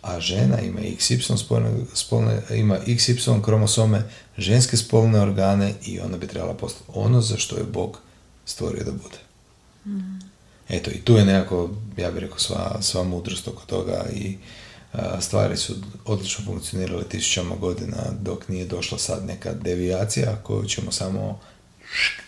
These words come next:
Speaker 1: zaobići i proslijediti dalje.
Speaker 2: Da, ja si sad razmišljam da to govoriš k-, koliko je potrebno, a, truda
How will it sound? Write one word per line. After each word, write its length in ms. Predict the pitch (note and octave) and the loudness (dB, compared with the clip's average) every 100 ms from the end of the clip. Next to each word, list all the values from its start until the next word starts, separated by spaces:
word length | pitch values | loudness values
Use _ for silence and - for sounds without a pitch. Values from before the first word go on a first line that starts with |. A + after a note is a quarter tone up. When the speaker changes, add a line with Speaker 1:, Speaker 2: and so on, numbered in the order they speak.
| - | -8
Speaker 1:
zaobići 640 | G#2+ G2 G2 G#2+ A#2+ - | -2 0 2 2 2 0
i 420 | A2 G#2 G#2 - G#2+ - - - - - | 0 -2 -4 -6 -8 -12 -20 -20 -20 -14
proslijediti 540 | - F#2 - F#2 F2+ - | -8 -6 -4 -4 -4 -4
dalje. 280 | E2 - - - - - - - - - _ - | -6 -6 -12 -20 -20 -20 -20 -20 -20 -20 _ -6
Speaker 2:
Da, 180 | F3+ F3 | -4 -2
ja 160 | F#3 | -2
si 80 | F#3 | -2
sad 200 | - G3+ | -2 -2
razmišljam 500 | F#3 F3+ G3 G3 F3+ | 0 2 2 0 -2
da 120 | E3 | -8
to 200 | E3+ G3+ | -4 -4
govoriš 460 | F3 F3 G3+ G3 - | -2 -2 -4 -4 -8
k-, 160 | - - - - - - | -10 -18 -20 -20 -20 -2
koliko 300 | E3+ F3 G#3 | 0 2 2
je 60 | |
potrebno, 640 | - G#3+ G#3 E3+ E3+ E3+ D#3+ - - - - - - F3 | 2 0 0 0 0 0 -2 -6 -18 -20 -20 -20 -12 -6
a, 400 | E3+ E3 D#3 D#3 D#3 D3 - - - - _ - - | -2 -2 -2 -4 -6 -10 -16 -20 -20 -20 _ -20 -4
truda 600 | F#3+ G3+ A#3 A3+ G#3 G3 | 2 4 6 6 4 2